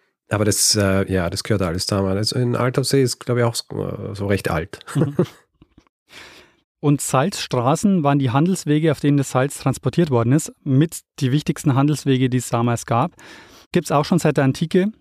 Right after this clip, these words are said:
Speaker 2: also die Via Salaria zum Beispiel war eine der wichtigsten römischen Straßen und die Kontrolle über die Straße hat Rom mehr oder weniger ein Salzmonopol eingebracht und war einer der Hauptgründe für den Reichtum der Stadt. Das Wort Lohn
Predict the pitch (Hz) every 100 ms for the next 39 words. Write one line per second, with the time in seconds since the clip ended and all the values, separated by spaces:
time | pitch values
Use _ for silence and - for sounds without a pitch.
0 | - 131 123 127 123 - - 131 151 151
1 | 139 135 139 120 120 147 143 151 151 131
2 | 135 - 143 127 127 127 123 135 - 143
3 | - 135 127 156 - 156 - 131 139 156
4 | 135 123 - _ - - 131 - 147 170
5 | 139 143 131 131 131 147 151 - - -
6 | _ - 135 127 139 147 135 151 139 143
7 | 131 123 123 - 123 - 120 127 123 113
8 | 101 - 120 117 117 113 127 - 135 123
9 | - 131 135 127 107 135 - 143 135 131
10 | 123 120 110 139 - 110 - 135 - _
11 | _ _ _ - - - _ _ _ _
12 | _ - - 143 - 135 139 196 190